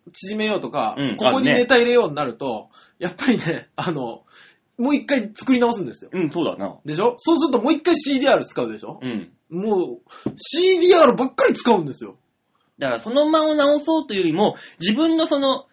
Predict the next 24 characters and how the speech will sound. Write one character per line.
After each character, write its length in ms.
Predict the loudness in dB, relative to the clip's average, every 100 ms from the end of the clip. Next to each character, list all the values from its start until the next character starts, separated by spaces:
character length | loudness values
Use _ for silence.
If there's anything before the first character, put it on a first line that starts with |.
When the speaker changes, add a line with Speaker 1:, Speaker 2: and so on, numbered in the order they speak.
| _ 2
Speaker 2:
間 200 | 6 6
を 80 |
詰 260 | 4 -2 0
め 140 | 0
て、 320 | -2 -2 -2 -2
ツ 140 | -10
ッ 100 | -6
コ 120 | -2 0
ミ 100 | 2
の 160 | 4
ワ 260 | 6 6 6
ー 20 |
ド 160 | 4 4
を 80 | 6
も 240 | 4 4
っ 20 |
と 180 | 0 2
コ 200 | 6 6
ン 60 | 6
パ 160 | 4
ク 100 | 4
ト 140 | 0 0
に 260 | 0 -2
よ、 240 | -2 -2